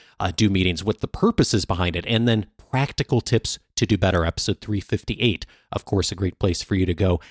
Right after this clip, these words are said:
And then finally, I'd recommend episode four eighty-six,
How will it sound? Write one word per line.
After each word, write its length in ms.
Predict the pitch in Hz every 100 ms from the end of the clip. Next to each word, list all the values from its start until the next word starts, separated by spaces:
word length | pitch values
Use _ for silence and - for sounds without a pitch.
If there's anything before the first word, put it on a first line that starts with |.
| - -
And 180 | 156 170
then 140 | 160
finally, 520 | - 202 277 269 175
I'd 240 | 156 147 139
recommend 600 | 175 - 185 175 185 180 -
episode 480 | 175 170 - 175
four 420 | - - 156 175 -
eighty-six, 840 | 165 175 170 - - 196 - -